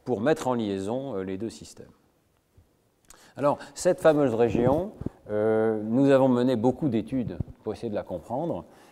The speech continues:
et, euh, ces études, euh, montrent plusieurs points intéressants. D'abord, euh, faites-moi confiance, et d'ailleurs vous êtes les bienvenus au laboratoire pour, euh, être, euh, participants à nos tests, hein.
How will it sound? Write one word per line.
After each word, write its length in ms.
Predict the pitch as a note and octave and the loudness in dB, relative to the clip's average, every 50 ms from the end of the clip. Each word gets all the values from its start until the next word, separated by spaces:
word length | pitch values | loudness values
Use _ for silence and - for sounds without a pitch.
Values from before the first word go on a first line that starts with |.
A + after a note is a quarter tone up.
| _ - | _ -6
et, 320 | A2+ A2+ A#2+ B2 B2+ B2+ A#2 | -2 2 2 4 4 4 4
euh, 600 | A2+ A2+ A2+ A2+ A2+ A2+ A2 A2 A2 A2 A2+ A2+ | 4 4 4 4 4 4 4 2 2 2 0 -2
ces 260 | A2 - C#3 C3 C3 | -2 -2 0 0 0
études, 380 | C#3 C3 - F#3+ F#3+ D#3+ C3 B2 | 0 0 0 -2 -2 0 2 2
euh, 640 | A#2+ A#2 A2+ A2+ A2+ A2+ A2+ A2+ A2+ A2+ A2 G#2+ A2 | 4 4 4 4 4 4 4 2 0 -2 -4 -2 -2
montrent 280 | A2+ C3+ D#3+ D#3 D3+ | 0 0 0 0 -2
plusieurs 300 | - D3 D3 B2+ C3+ B2 | -2 -2 0 2 0 0
points 200 | - - D#3 D3 | 0 -2 -2 -2
intéressants. 560 | B2 A2 - A#2+ G#2 F#2+ F#2+ - - - G2 - _ - - - - - - _ | -2 0 -2 -2 -2 -2 -4 -6 -10 -12 -14 -16 _ -20 -20 -20 -20 -20 -16 _
D'abord, 400 | - A#2+ B2+ D#3+ F3+ G3 F3+ D3+ - - - - - - - - | -4 2 6 6 8 8 6 4 0 -6 -10 -10 -14 -16 -10 -6
euh, 380 | A#2 A#2 A#2 A2+ A#2 A#2 A#2+ A#2 G2 - - - - - - - - - _ _ _ _ _ _ - - | -2 -2 0 0 0 0 -2 -4 -4 -6 -8 -12 -18 -20 -20 -20 -20 -20 _ _ _ _ _ _ -20 -8
faites-moi 340 | - C#3 B2+ B2+ A#2+ A2+ | -8 -6 -4 -2 -2 -2
confiance, 340 | - B2 A2+ - E3 F3+ D3 | -2 -4 -4 -2 -2 -2 0
et 60 | D3 | 0
d'ailleurs 220 | A#2 A2+ A#2 A#2 A2 | 0 2 2 2 2
vous 160 | G#2 A2 G#2 | 2 0 0
êtes 120 | A2 - | 0 0
les 100 | A2+ G#2+ | 0 -2
bienvenus 560 | F#2+ G#2 A#2+ A#2+ A2+ A#2 B2+ C3+ C3+ B2+ A#2+ G2+ | 0 0 0 0 0 0 0 0 0 0 0 -2
au 80 | G2+ G2+ | -2 -2
laboratoire 680 | G#2 G2+ G2 G#2+ G2 G2+ G#2 G2+ C3+ D3 D3+ D3 C3 - | -2 0 0 0 0 -2 -2 -2 -2 -2 0 0 -2 -4
pour, 300 | - A#2+ A2 F#2+ F#2 F#2 | -4 -4 -2 -2 0 0
euh, 320 | F#2 F2+ F2+ F2+ F#2 F#2+ | 0 0 0 -2 -2 -4
être, 240 | F#2 - - - F#2 | -4 -6 -8 -8 -6
euh, 460 | F2+ E2+ E2+ E2+ E2 D#2+ E2 E2 E2+ E2+ - | -6 -6 -6 -6 -8 -8 -8 -8 -10 -2 -2
participants 680 | C#3 - - - C#3 - - C#3 - - G3 F#3 E3+ | -2 -2 0 -4 -6 -4 -6 -8 0 0 2 2 2
à 60 | B2 | 0
nos 160 | G#2+ G#2+ G#2+ G#2 | -2 -2 -4 0
tests, 380 | - E3 F#3+ - - - - | 0 0 0 0 -4 -8 -10
hein. 180 | A2+ - C#3+ | -10 -10 -10